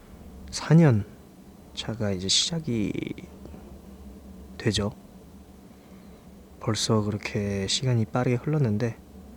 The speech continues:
어, 처음 영상을 만들었을 때나 지금도 똑같은 마음인 거는 그냥 뭐 불교라든지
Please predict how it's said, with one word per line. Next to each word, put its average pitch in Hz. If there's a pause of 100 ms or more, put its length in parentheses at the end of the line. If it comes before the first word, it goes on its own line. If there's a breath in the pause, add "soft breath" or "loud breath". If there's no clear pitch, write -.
(1080 loud breath)
어, 110
처음 185
영상을 123
만들었을 110
때나 113
지금도 107
똑같은 -
마음인 101
거는 98 (1900 loud breath)
그냥 107 (460)
뭐 110
불교라든지 117